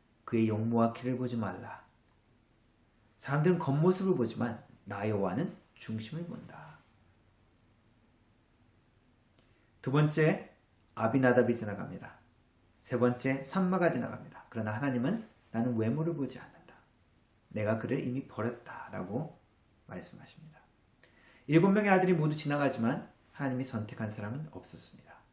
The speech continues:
이새에게 이야기합니다. "아니, 모든 아들이 다 여기 있냐고." 이새가 이야기합니다.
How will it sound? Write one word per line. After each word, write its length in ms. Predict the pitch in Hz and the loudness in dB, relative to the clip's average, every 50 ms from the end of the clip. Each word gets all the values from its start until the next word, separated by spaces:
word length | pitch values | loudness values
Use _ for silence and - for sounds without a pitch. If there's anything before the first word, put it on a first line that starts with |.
| _ _ _ _ _ _ _ _ _ _ _ _ _ _ _ _ _ _ _ _ _ _ _ - | _ _ _ _ _ _ _ _ _ _ _ _ _ _ _ _ _ _ _ _ _ _ _ -12
이새에게 420 | - 127 120 - 123 113 113 110 113 | -10 -8 -2 2 4 4 4 4 2
이야기합니다. 640 | 107 107 107 101 101 101 95 90 92 90 90 104 - - _ _ _ _ _ _ _ _ _ _ _ _ _ _ _ _ _ _ _ | 2 2 0 0 -2 -2 -4 -6 -6 -8 -10 -12 -14 -16 _ _ _ _ _ _ _ _ _ _ _ _ _ _ _ _ _ _ _
"아니, 420 | - 117 120 117 117 107 104 - - - | -6 -6 -4 -4 -4 -4 -6 -8 -8 -4
모든 460 | 120 123 123 147 160 165 160 - - - _ _ - | 0 0 2 2 0 -2 -2 -6 -12 -16 _ _ -12
아들이 640 | - - 131 135 170 151 139 131 139 180 - - - _ _ _ _ _ | -2 -2 0 0 2 2 2 2 2 2 -2 -6 -10 _ _ _ _ _
다 420 | - 107 104 101 98 92 - - - | -10 -6 -6 -6 -6 -8 -10 -10 -8
여기 240 | 101 101 95 98 101 | -6 -6 -6 -4 -6
있냐고." 420 | 95 90 92 87 - - - 110 - _ _ _ _ _ _ _ _ _ _ _ _ _ _ _ _ _ _ _ _ _ _ _ _ _ _ _ _ _ _ _ _ _ _ _ _ _ _ _ _ _ _ _ _ _ - | -8 -8 -8 -12 -14 -18 -18 -20 -20 _ _ _ _ _ _ _ _ _ _ _ _ _ _ _ _ _ _ _ _ _ _ _ _ _ _ _ _ _ _ _ _ _ _ _ _ _ _ _ _ _ _ _ _ _ -8
이새가 240 | 123 113 127 120 123 | -6 -2 4 6 6
이야기합니다. 840 | 120 117 113 107 107 107 104 101 101 101 95 113 139 170 180 - - | 8 8 8 6 6 4 2 0 -2 0 0 0 0 0 -2 -4 -12